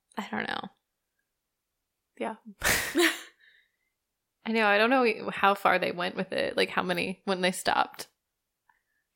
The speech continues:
Speaker 1: Um, next up at the box office this week was Radio, where Cuba Gooding Junior plays a, uh, mentally handicapped man.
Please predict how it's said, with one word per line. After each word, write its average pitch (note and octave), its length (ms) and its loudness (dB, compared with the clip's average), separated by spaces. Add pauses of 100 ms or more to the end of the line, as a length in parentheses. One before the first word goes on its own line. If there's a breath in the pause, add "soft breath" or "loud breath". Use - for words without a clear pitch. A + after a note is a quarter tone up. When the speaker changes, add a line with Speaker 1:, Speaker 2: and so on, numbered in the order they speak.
(540)
Speaker 1:
Um, F#3 800 -4 (640)
next G3+ 580 0
up G3 140 4
at F#3+ 140 2
the F#3 80 2
box F3 400 6
office F#3 400 6
this - 300 0 (100)
week E3+ 400 -2
was D#3 340 2
Radio, B3+ 720 6 (960 loud breath)
where G3+ 160 8
Cuba G3 560 2
Gooding F#3 300 4
Junior E3+ 380 0
plays F3 480 2
a, E3 360 4
uh, D3+ 300 4 (960)
mentally F#3 580 2
handicapped F#3 840 2
man. A3 300 6